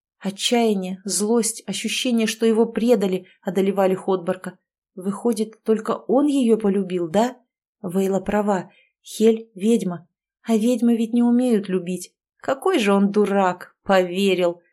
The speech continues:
На всё был готов ради неё, только бы попросила,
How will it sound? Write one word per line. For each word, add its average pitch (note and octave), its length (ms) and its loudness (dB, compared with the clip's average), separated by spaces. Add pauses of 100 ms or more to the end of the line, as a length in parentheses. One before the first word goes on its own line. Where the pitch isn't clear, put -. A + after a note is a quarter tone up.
(200)
На G3+ 200 2
всё A3+ 380 2
был G3+ 180 2
готов G3+ 420 4
ради G3 240 0
неё, G3+ 380 0
только G3+ 360 0
бы G3+ 140 2
попросила, G#3 840 2